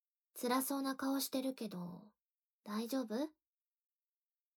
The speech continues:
私の帰り、一人で待ってたんでしょ？不安になりながら、いろんなこと想像して。でも、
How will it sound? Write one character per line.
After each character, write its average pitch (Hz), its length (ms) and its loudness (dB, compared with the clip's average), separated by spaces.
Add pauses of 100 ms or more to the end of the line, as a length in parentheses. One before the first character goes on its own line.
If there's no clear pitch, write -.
(500)
私 233 380 0
の 254 120 0
帰 240 300 -2
り、 233 220 2 (400)
一 381 220 6
人 359 100 10
で 254 100 4
待 214 160 4
っ - 20 -4
て 233 120 -2
た 202 120 -4
ん 175 40 0
で 170 80 0
し 180 120 -4
ょ？ 294 140 2 (1800)
不 202 200 0
安 214 240 6
に 214 120 8
な 202 160 4
り 208 120 0
な 208 140 4
が 180 140 0
ら、 160 220 -4 (880)
い 233 80 2
ろ 269 160 6
ん 294 60 -2
な 302 100 6
こ 302 160 4
と 220 100 0
想 175 260 -4
像 170 200 -10
し - 140 -8
て。 - 80 -14 (1700)
で 202 160 2
も、 208 260 2